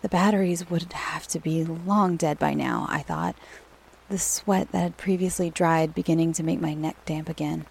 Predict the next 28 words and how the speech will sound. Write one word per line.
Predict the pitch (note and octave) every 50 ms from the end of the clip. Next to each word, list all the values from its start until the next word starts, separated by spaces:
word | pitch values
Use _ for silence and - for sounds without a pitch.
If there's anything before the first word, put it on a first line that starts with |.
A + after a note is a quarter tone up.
| - - - - - - - - - - -
The | - G3
muggy | F#3 F#3+ F#3 F3 F3+ F#3+ - -
air | F3 E3+
in | E3+ E3
the | E3 -
attic | - D#3+ E3 E3 D#3+ D#3 - -
suddenly | - - F3+ F3 F3+ F3 E3
felt | - F3 E3+ - -
so | - - -
much | F#3 F3 E3 -
heavier, | - - F#3+ F3 F3+ E3 D#3+ E3 D#3+ D3+ D3
scented | - - - F#3+ G3 F#3 - F3 E3 D#3+
with | E3+ E3+ E3 -
the | F3+ D#3+ - - -
unbearable | F3 D#3+ F3+ F#3 E3+ E3+ D#3+ E3 E3 D#3+ D3+ - D#3+ D#3+
weight | D3 - - - - - - - -
of | - D#3+
the | E3 -
tobacco | - - C#3 C#3 C#3 - D3 C#3+
smoke. | - - D#3 C#3 C#3 - - - - - - - - - - - - - - - - _ - - - - - - _ - - - - G3+
I | F#3
stood | - - - G#3 G3 F#3 -
there | F#3 E3 E3+ E3 E3 D#3+
for | - - F3 E3
what | E3 E3+ - -
felt | - - -
like | - - -
hours, | - D3+ D#3 D#3+ D#3 D3 C#3+ D3 C#3+ - - -